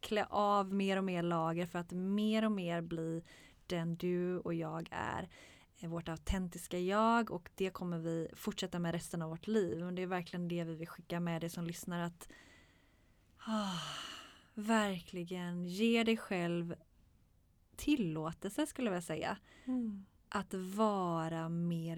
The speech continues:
Speaker 1: du. Ditt autentiska du, för hon eller han bara längtar efter att, ehm, ge uttryck.
Speaker 2: Mm.
Speaker 1: Alltså vara sig.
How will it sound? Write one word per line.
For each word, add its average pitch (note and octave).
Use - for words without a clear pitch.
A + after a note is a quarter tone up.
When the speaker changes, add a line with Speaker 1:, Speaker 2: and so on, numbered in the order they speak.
Speaker 1:
du. E3+
Ditt A#3
autentiska E3
du, E3
för E3+
hon A#3
eller D#3+
han E3
bara D#3
längtar F3
efter -
att, -
ehm, A3+
ge F3+
uttryck. -
Speaker 2:
Mm. A#3
Speaker 1:
Alltså F#3+
vara G#3
sig. -